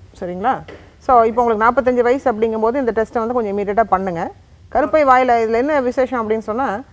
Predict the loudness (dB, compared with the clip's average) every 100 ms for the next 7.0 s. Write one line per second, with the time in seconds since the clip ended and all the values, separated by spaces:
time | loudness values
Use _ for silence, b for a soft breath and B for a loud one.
0 | b -4 -2 2 4 6 6 6 4 4
1 | 2 0 2 0 0 -2 -2 -4 -2 -4
2 | -2 -2 -4 -2 -2 2 2 2 -2 -6
3 | -2 2 4 4 2 2 0 -2 -6 -6
4 | -4 -4 -2 -4 -4 b b b -2 4
5 | 6 6 8 10 8 6 -2 -2 0 2
6 | 0 4 4 4 2 2 0 0 -2 -4